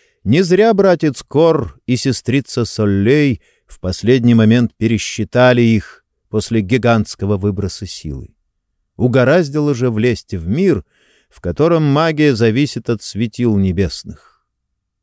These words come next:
И заклятия самого Скьёльда не подвели. Проникли внутрь мира к безбрежным запасам его силы, запустили очистку.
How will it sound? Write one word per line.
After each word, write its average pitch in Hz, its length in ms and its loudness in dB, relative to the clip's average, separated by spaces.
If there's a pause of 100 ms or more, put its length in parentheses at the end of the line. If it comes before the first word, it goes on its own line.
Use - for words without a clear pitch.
(240)
И 90 100 -6
заклятия 123 580 2
самого 127 400 2
Скьёльда 98 720 -2 (280)
не 101 180 0
подвели. 87 720 -6 (680)
Проникли 120 580 2
внутрь 101 580 0
мира 113 640 4 (200)
к 92 120 -10
безбрежным 120 840 -2
запасам 117 560 -2
его 110 240 -2
силы, 76 560 -8 (320)
запустили 120 960 -2
очистку. - 920 -10